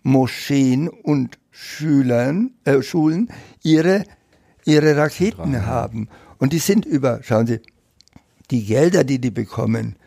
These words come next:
Speaker 1: äh, von neunzehnhundertachtundvierzig gibt's die unrwa. Äh, das ist die Organisation, die sich um die palästinensische Flüchtlinge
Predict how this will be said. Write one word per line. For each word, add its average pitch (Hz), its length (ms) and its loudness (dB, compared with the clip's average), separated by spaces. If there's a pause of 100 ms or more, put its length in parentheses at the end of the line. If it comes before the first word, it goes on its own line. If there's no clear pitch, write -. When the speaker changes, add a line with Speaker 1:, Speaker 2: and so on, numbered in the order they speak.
(500)
Speaker 1:
äh, 120 380 0
von 120 600 0
neunzehnhundertachtundvierzig 120 1800 -2
gibt's 123 220 -6
die 127 140 0
unrwa. 110 480 0 (640)
Äh, 117 260 0 (100)
das - 280 -6
ist 123 240 -6
die 117 320 2
Organisation, 120 640 2
die 123 80 -4
sich 113 200 -4
um 120 160 2
die 117 240 0
palästinensische 117 840 -2
Flüchtlinge 110 640 -10